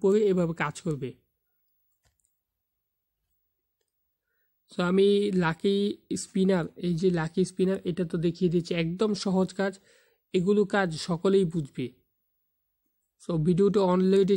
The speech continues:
চার মিনিট হয়ে গেছে, যাক এখন ম্যাথ কুইজটা দেখিয়ে দেই, then এটা ক্লোজ করে দেবো। ম্যাথ কুইজে ক্লিক করলাম, ক্লিক করার পর এখানে দেখতে পাচ্ছ এই ইনস্ট্রাকশনটা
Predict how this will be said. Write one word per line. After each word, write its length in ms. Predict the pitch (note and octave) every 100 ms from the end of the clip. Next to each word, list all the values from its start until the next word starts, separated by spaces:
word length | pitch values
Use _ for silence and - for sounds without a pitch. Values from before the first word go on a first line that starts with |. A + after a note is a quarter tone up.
| F#3
চার 120 | F3 F#3
মিনিট 200 | G3 F#3
হয়ে 120 | F#3+ F3+
গেছে, 160 | F3 F#3
যাক 120 | F#3 - F#3
এখন 140 | F3+ F3+ E3
ম্যাথ 140 | E3
কুইজটা 260 | - F#3+ F#3+ F3+
দেখিয়ে 220 | F3 E3+
দেই, 120 | F#3+ G#3+ F#3
then 140 | E3 E3 E3
এটা 180 | E3+ E3 E3 -
ক্লোজ 160 | - E3 -
করে 100 | D3+
দেবো। 120 | C#3+ D3+
ম্যাথ 120 | -
কুইজে 200 | F#3 F#3 F#3
ক্লিক 160 | F3+ -
করলাম, 240 | E3 E3 G3+ - _ _ _ _ _ _ _
ক্লিক 180 | F3+ E3+
করার 180 | G3 F#3+ F#3+
পর 140 | F3+ A3 - _ _ _ _ _ _ _ _ _ _ _ _
এখানে 220 | F3+ G3 G#3
দেখতে 140 | G3+ G3
পাচ্ছ 140 | G3 F#3+
এই 60 | F#3+ G3
ইনস্ট্রাকশনটা 500 | F#3+ G#3 F#3+ G3